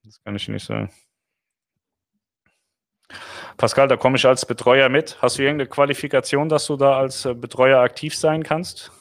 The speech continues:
So, ich kann ja nichts. Ich, ich gehe einfach nur mit, weil ich Spaß haben will, weil ich glaub, dass das wahnsinnig lustig ist. Rollstuhlrennen mit einem Blinden, das wird, äh,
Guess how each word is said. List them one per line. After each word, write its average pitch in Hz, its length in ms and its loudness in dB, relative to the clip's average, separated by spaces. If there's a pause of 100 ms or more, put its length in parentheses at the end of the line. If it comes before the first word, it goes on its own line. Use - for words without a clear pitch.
(200)
So, 117 100 -10
ich 131 140 -4
kann 143 120 2
ja 151 120 4
nichts. 110 240 -2
Ich, - 180 -8
ich 123 220 -8
gehe 131 120 4
einfach 135 200 0
nur 123 80 -2
mit, 135 160 -2
weil 123 80 4
ich - 80 0
Spaß 123 320 2
haben 135 180 2
will, 131 160 -4
weil 117 120 -2
ich 107 100 -8
glaub, 120 180 0
dass 113 140 -12
das - 200 -10
wahnsinnig 117 380 -2
lustig 127 340 -6
ist. - 240 -8 (400)
Rollstuhlrennen 127 640 2
mit 120 140 0
einem 113 160 -4
Blinden, 139 400 0
das 120 260 -6
wird, 120 220 -8
äh, 110 160 -8